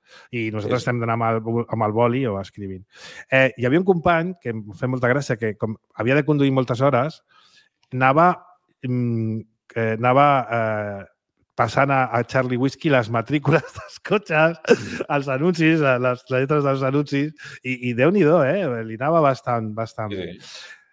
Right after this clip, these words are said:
Speaker 1: Bueno, ha sigut un curs, eh, d'això. L'ú-, l'únic, jo crec que una lliçó important és, és aquesta,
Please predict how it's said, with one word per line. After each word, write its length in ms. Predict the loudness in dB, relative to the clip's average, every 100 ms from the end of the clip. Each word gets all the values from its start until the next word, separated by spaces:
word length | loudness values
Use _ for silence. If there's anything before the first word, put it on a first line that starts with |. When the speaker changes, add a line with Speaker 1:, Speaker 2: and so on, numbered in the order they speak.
| _
Speaker 1:
Bueno, 200 | 2 2
ha 40 |
sigut 220 | -2 -2 -2
un 80 | -2
curs, 300 | -4 -4 -4
eh, 200 | -2 0
d'això. 240 | -2 -4 -2
L'ú-, 140 | -2 2
l'únic, 260 | 2 2 0
jo 180 | 0 0
crec 140 | 0
que 20 |
una 140 | 0 0
lliçó 240 | 0 -2
important 400 | -2 -2 0 -2 -2
és, 180 | -6 -6 -10
és 160 | -4 -2
aquesta, 400 | -2 -4 -2